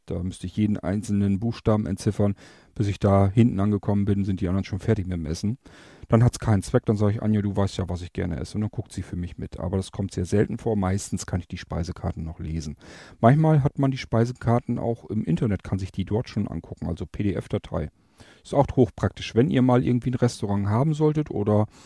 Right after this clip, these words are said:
seid öfter bei einem Restaurant, gebt ihm doch mal den Tipp. Sagt, "Mensch, wenn ihr eure Speisekarte fertig macht, die macht ihr doch sowieso am P C. Geht doch eben einmal auf Drucken, dann so einen P-D-F-Drucker nehmen und dann die Datei eben im Internet zur Verfügung stellen und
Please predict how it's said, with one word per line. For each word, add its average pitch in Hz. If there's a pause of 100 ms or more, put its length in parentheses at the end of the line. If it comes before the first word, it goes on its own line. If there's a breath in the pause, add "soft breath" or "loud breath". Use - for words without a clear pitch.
(340 loud breath)
seid 104
öfter 120
bei 117
einem 110
Restaurant, 110 (120)
gebt -
ihm 123
doch 120
mal 120
den 120
Tipp. -
Sagt, -
"Mensch, - (160)
wenn 110
ihr 120
eure 107
Speisekarte 135
fertig 143
macht, 92 (380 loud breath)
die -
macht 160
ihr 165
doch 156
sowieso 156
am 143
P 104
C. - (600 soft breath)
Geht -
doch 135
eben 123
einmal 151 (280)
auf 120 (220)
Drucken, 180
dann 117
so 113
einen 113
P-D-F-Drucker 139
nehmen 143 (580 soft breath)
und 123
dann 123
die 127
Datei 117
eben 110
im 95
Internet 101
zur -
Verfügung 113
stellen 101
und 95